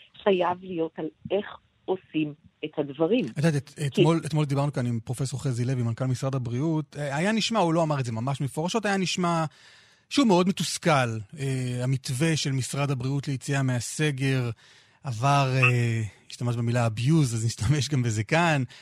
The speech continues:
Speaker 2: ה-, ק-, קבינט הקורונה לקח החלטות שונות, זירז את התהליכים, אה, רמז לשיקולים פוליטיים ב-, בקבלת ההחלטות.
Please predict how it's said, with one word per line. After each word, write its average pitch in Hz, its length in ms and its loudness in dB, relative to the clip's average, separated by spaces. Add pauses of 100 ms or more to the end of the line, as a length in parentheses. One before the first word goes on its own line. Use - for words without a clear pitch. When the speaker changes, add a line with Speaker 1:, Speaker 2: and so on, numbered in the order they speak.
(120)
Speaker 2:
ה-, 127 120 -4
ק-, - 80 -6
קבינט 139 320 0
הקורונה 143 440 2
לקח 131 360 -2
החלטות 131 380 -4 (340)
שונות, - 920 0 (160)
זירז 120 480 0
את 208 120 0
התהליכים, 175 800 0 (680)
אה, 151 380 -4
רמז 170 400 4
לשיקולים 151 460 0
פוליטיים 190 640 2
ב-, 185 60 4 (160)
בקבלת 160 480 0
ההחלטות. 147 800 -2